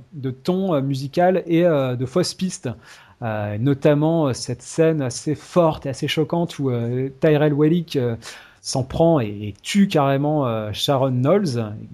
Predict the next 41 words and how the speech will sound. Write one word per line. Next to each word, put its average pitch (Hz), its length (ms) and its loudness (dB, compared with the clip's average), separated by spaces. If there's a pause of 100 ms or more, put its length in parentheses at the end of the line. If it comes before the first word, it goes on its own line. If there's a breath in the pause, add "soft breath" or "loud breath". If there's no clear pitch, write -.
(140)
donc, 117 260 -12
euh, 110 300 -8
la 113 140 -4
femme 131 420 -2
de 113 100 -4
son, 127 380 0
euh, 113 60 0
concurrent 139 680 2
au 131 60 2
poste 131 340 -2
de 117 140 -2
C 113 180 -10
T 123 240 -4
O 127 220 2
dans 110 120 -4
la 107 120 -4
boîte, 156 340 2
euh, 120 140 0
qu'il 113 200 -8
veut, 123 220 2
euh, 117 60 0 (400 loud breath)
acquérir, 139 540 4
et 135 40 4
donc 143 260 -2
il 127 80 -8
la 123 120 -2
séduit, 143 480 0
il 196 80 4
commence 151 320 0
à 139 40 4
faire 139 180 2
l'amour. 165 400 2
Donc 139 180 -4
on 135 40 0
a 143 60 2
une 143 100 0
musique 160 380 0
assez 147 220 0
emphatique 160 760 0
qui, 143 280 -2
euh, 123 160 0